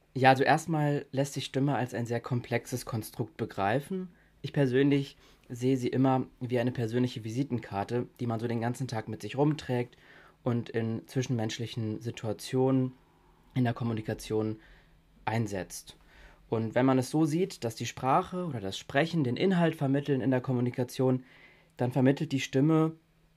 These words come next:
die Emotion, Intention, Motivation oder auch Interpretation im Dialog. Zum Beispiel, wenn ich jetzt mal den Satz "Was soll das?" nehme, kann ich das ja sagen: "Was soll das?"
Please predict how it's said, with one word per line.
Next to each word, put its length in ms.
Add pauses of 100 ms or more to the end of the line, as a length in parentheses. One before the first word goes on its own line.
(120)
die 100
Emotion, 800 (100)
Intention, 800 (340)
Motivation 640
oder 160
auch 100
Interpretation 760
im 100
Dialog. 540 (880)
Zum 140
Beispiel, 540 (360)
wenn 80
ich 60
jetzt 140
mal 140
den 140
Satz 360 (400)
"Was 200
soll 220
das?" 280
nehme, 380 (460)
kann 160
ich 80
das 180
ja 120
sagen: 240 (720)
"Was 200
soll 240
das?" 400